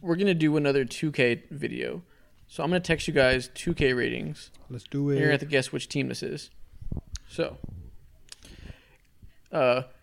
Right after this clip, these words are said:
Speaker 1: guess the N B A team by their two K ratings.
Speaker 2: Okay.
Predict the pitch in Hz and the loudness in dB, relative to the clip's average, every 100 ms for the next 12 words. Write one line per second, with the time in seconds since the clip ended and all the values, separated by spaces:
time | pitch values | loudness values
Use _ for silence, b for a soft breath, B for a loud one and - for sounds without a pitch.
0 | _ 165 185 233 233 233 226 202 196 185 | _ 6 8 8 6 6 6 4 2 2
1 | 185 - 139 120 - 151 135 117 117 151 | 2 4 4 4 2 2 4 4 2 -4
2 | - - _ - - 131 139 131 | -8 -14 _ -20 -12 -10 -8 -10